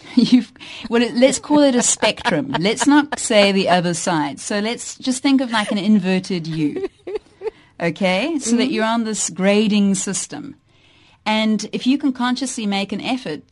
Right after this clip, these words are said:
Speaker 1: to, um, change that behavior through replacing it with something which is some, with something that isn't as annoying,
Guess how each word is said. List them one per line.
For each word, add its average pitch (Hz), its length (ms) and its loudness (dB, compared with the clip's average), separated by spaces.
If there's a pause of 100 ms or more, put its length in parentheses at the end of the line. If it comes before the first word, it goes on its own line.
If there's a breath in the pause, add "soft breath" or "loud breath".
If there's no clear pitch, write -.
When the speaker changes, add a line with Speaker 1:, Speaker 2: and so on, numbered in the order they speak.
(100)
Speaker 1:
to, 180 380 -4
um, 165 380 -2 (580 soft breath)
change 262 480 0
that 175 240 -6
behavior 165 640 -6 (480)
through 196 320 -2
replacing 208 560 -4
it 180 100 -8
with 185 140 -6
something 185 400 -6
which 160 180 -10
is 170 220 -8 (640 soft breath)
some, 196 340 -6 (140)
with 190 240 -2
something 202 320 -2
that 180 180 -4
isn't 240 360 8
as 185 120 0
annoying, 180 720 0